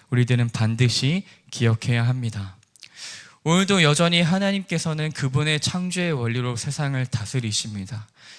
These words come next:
그 여전히 우리는 이 세상을 다스리시는 통치자 되시는 하나님의 지혜를 다 측량할 수 없습니다. 그렇다는 건 우리를 향한 그분의 사랑이 지금도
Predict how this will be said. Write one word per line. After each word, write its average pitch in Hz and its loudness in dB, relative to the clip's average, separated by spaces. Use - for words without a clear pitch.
그 143 4
여전히 151 4
우리는 139 2
이 151 4
세상을 170 0
다스리시는 156 0
통치자 196 -2
되시는 156 -2
하나님의 165 0
지혜를 117 2
다 - -6
측량할 160 0
수 127 -2
없습니다. 101 -6
그렇다는 135 2
건 135 0
우리를 160 2
향한 160 0
그분의 131 0
사랑이 147 -4
지금도 127 -4